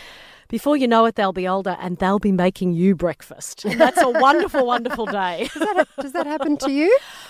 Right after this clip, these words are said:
Speaker 1: Look, we're pretty progressive in some ways as parents, hubby and I, but in some ways we're pretty old-fashioned. The kids are ten and twelve. They cook a meal each one night a week.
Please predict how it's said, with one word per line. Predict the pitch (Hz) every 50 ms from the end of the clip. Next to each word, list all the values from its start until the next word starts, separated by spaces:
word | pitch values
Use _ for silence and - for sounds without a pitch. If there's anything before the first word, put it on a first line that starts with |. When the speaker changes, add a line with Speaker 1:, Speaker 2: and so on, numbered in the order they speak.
| - _ -
Speaker 1:
Look, | 320 381 370 - - - -
we're | 285 330
pretty | - - 480 539 -
progressive | - 285 226 - 202 190 - - 180
in | 190 175
some | - - 180 165 160
ways | 160 160 156 165
as | 156 -
parents, | - - 175 160 160 160 - - -
hubby | - 170 - 175 160
and | 156 156
I, | 143 147 160
but | - 190
in | 202 214
some | - - - 254 339
ways | 415 440 440 - -
we're | 220 202
pretty | - 202 170 165 160
old-fashioned. | 147 147 139 - - 165 156 - - 180 160 143 - - - - - - - - _ _
The | - 202
kids | - 247 214
are | 247
ten | - - 202 190
and | 175 165
twelve. | - - 185 170 214 254 349 - -
They | - 196 190
cook | - 196 185 -
a | 175
meal | 175 175 185 202 202 202 190 - -
each | 175 165 165 - - - - - - - -
one | 147 170 180 175 175
night | 170 160 160 156 151
a |
week. | 131 139 135 120 - - - -